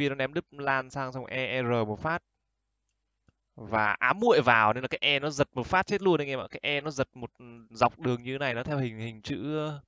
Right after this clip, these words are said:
cái này là hình, ờ, hình, ờ, hình, tôi không biết hình gì nhưng mà nó là góc, ờ, không phải đường thẳng.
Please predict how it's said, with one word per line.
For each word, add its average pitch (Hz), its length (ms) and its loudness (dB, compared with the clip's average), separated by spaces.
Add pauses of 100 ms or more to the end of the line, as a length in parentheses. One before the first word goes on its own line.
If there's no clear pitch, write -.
(720)
cái - 40 -8
này 135 100 -2
là 120 60 -2
hình, 113 200 -4
ờ, 110 120 -4
hình, 110 180 -12
ờ, 107 200 -6
hình, 104 440 -16
tôi 117 100 -6
không 131 80 -8
biết 147 60 -4
hình 131 160 -8
gì 107 220 -6
nhưng 113 100 -8
mà 113 60 -6
nó 110 120 -10
là 117 100 -6
góc, 131 280 -2
ờ, 117 400 -12 (840)
không - 180 -10
phải 127 100 -6
đường 107 100 -4
thẳng. 110 200 -2